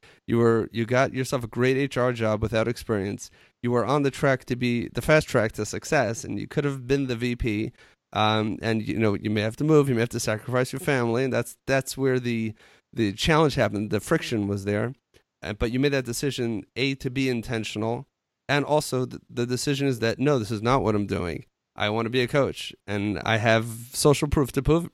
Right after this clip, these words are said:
to prove it, because people are paying me for my services. They want to pay me for my services, and my only currency is coffee. But if I would accept cash, <laughs> then perhaps you, people would start, you know, paying me that way." So I think that's something that for all of us, it's important to realize that we,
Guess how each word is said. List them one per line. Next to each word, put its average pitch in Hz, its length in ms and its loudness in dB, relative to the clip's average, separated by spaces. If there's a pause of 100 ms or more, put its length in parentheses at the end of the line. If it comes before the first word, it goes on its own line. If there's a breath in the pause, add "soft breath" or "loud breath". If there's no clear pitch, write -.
to 131 100 0
prove 165 260 4
it, - 160 -2 (120)
because 101 360 2
people 120 280 4
are 117 40 6
paying 131 220 4
me 127 120 6
for 117 100 -6
my 104 160 4
services. 101 560 -2 (300 loud breath)
They 113 120 4
want 110 380 4
to 107 80 -10
pay 110 160 -2
me 104 100 2
for 101 140 -4
my 98 100 2
services, 95 560 -2
and 92 300 -2 (260 loud breath)
my 117 80 2
only 127 200 6
currency 123 420 2
is 113 100 -2
coffee. 135 400 4
But 107 300 2
if 113 120 -4
I 113 120 4
would 110 160 0
accept - 480 2
cash, 151 520 6 (160)
<laughs> - 180 -14
then 127 200 4
perhaps 143 380 6
you, 131 100 2
people 127 400 2
would 113 140 2
start, 117 480 8
you 131 180 6
know, 120 140 8
paying 120 200 4
me 117 120 6
that 110 240 6
way." - 240 -2 (400 loud breath)
So - 120 2
I 143 60 10
think 156 160 6
that's 143 140 4
something 151 300 4
that 131 160 4
for 131 260 4
all 160 180 10
of 123 80 6
us, 107 160 2
it's 107 140 -2
important 123 340 4
to 131 100 -2
realize 123 440 4 (340 soft breath)
that 113 260 2
we, 117 460 0